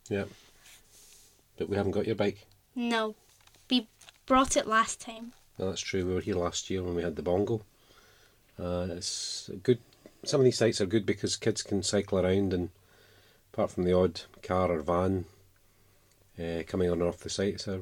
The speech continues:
Speaker 1: reasonably safe place to cycle, isn't it? And it's a good way for you on your own to bump into other kids and meet people, isn't it?
Speaker 2: Yeah.
Speaker 1: Okay. So, you any more?
Speaker 2: Um, one more. Um, at the play park, and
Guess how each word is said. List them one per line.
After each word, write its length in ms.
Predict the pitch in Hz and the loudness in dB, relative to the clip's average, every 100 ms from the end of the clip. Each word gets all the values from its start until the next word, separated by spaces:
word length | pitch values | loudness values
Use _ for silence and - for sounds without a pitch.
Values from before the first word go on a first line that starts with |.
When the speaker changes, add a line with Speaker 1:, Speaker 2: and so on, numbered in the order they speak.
| 98 | -4
Speaker 1:
reasonably 420 | 117 110 98 - | -4 -2 -4 -2
safe 280 | - 92 - | -2 -4 -2
place 180 | 92 - | -4 -4
to 100 | - | -6
cycle, 360 | 92 87 95 | -4 -4 -4
isn't 140 | 104 123 | -4 -6
it? 60 | - - - - - _ | -8 -20 -20 -20 -20 _
And 80 | 95 | -2
it's 100 | 95 | 0
a 60 | 101 | 4
good 160 | 117 | 4
way 160 | 98 98 | 6 4
for 160 | - | 4
you 180 | 87 95 | 0 2
on 100 | 87 | 2
your 120 | 87 | 2
own 180 | 92 95 | 2 0
to 160 | - - | -4 -2
bump 240 | 92 90 | -2 -2
into 180 | 90 95 | -6 -6
other 120 | 90 | -6
kids 340 | 90 - 95 - | -4 -4 -4 -4
and 100 | 90 | -4
meet 160 | 95 | -4
people, 240 | - 101 104 | -8 -6 -4
isn't 120 | 131 | -4
it? 100 | - | -4
Speaker 2:
Yeah. 360 | 294 269 254 240 - _ _ _ _ _ _ _ _ - | 0 2 2 -2 -10 _ _ _ _ _ _ _ _ -12
Speaker 1:
Okay. 280 | - 101 113 - _ _ - _ | -6 -2 -2 -6 _ _ -20 _
So, 140 | - | 0
you 140 | 110 113 | 4 6
any 120 | 127 | 8
more? 260 | 127 160 - _ - - _ - - | 8 8 4 _ -20 -20 _ -4 4
Speaker 2:
Um, 300 | 311 302 294 | 4 4 -2
one 380 | - 285 285 285 | 0 4 6 6
more. 420 | 269 262 269 277 262 - | 4 4 4 2 -4 0
Um, 260 | 277 277 277 - - - - - - - - - | 4 6 4 -2 -20 -20 -20 -20 -20 -20 0 6
at 140 | 311 285 | 6 6
the 120 | 330 | 6
play 280 | - 285 269 | 8 10 10
park, 520 | - 277 285 277 285 | 10 8 2 0 -2
and 360 | 247 233 233 | -2 -2 -8